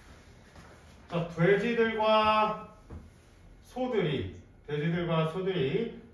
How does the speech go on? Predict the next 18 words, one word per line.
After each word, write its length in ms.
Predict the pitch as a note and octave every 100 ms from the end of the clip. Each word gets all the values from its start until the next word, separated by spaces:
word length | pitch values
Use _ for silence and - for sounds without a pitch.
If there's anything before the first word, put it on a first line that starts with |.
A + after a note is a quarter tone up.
| -
have 220 | G#3 E3+
heart 260 | A3+ A#3+ -
tissue, 460 | G#3+ - G3 E3
심장 500 | - A3 A3 A#3+ A3+
조직을 460 | G#3+ G3 G3 G3+ G3+
가지고 320 | F3 D3+ C#3
있다. 340 | F#2+ C3+ C3+ - - -
뭐와 320 | C3 D3 D#3+ D#3
비슷한? 1000 | D#3 - E3+ F#3 G3+ G#3 G#3 G#3 - - - - - - - - - - - - - - - - - - - -
인간과 720 | D#3+ F3+ F3+ F3+ F3+ F#3 F3+
비슷한 480 | D#3+ - F3+ F#3 F3
심장 420 | G3+ G#3 G#3 G3
조직을 440 | E3+ D#3 E3 G3+
가지고 340 | E3 C#3+ C#3+ C3+
있다. 400 | A#2 C#3 - - - - - - - - _ - B2
라고 420 | B2+ E3 G3 G3
얘기하고 420 | F3 E3+ F#3 E3+
있는데, 680 | D#3+ E3+ C3+ D3+ A3 A#3+